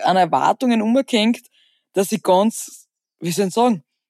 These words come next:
es, es hat mich beeindruckt und zur gleichen Zeit hat's mir ein bisschen, bisschen gefürcht, weil ich mir gedacht hab, ich möchte das nicht, ich würd mir nie so einen Druck auflohnen.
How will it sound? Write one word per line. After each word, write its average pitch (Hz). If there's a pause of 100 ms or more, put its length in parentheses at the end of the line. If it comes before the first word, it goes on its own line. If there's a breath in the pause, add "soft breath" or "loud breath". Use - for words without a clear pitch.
(220)
es, -
es 180
hat 180
mich 339
beeindruckt 226
und 202
zur -
gleichen 185
Zeit 196
hat's 185
mir 190
ein 170
bisschen, 190 (440)
bisschen 190
gefürcht, 247
weil 170
ich 180
mir 175
gedacht 175
hab, 180 (180)
ich 180
möchte 185
das -
nicht, 190
ich 170
würd 170
mir 175
nie 196
so -
einen 175
Druck 196
auflohnen. 147